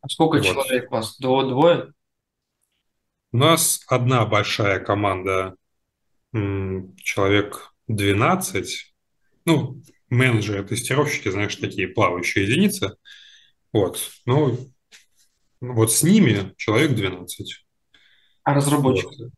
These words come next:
Speaker 2: Да. И внутри этого у нас пять программ.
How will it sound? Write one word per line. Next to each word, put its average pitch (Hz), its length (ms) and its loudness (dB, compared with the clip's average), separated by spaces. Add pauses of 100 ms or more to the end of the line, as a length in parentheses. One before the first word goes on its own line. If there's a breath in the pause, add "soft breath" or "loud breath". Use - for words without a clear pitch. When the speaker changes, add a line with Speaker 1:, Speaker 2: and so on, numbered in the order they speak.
(300)
Speaker 2:
Да. 98 420 -2 (260)
И 123 200 0
внутри 127 420 4
этого 104 840 0 (540)
у 113 80 -2
нас 151 280 2
пять - 380 0
программ. 151 680 -2